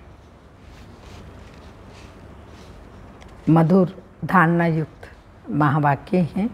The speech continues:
मीठे बच्चे, अब विकर्म करना बंद करो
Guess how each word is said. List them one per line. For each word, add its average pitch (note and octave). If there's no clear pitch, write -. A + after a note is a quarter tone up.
मीठे D#3+
बच्चे, D3+
अब D#3
विकर्म G#3
करना D#3+
बंद D3+
करो C3+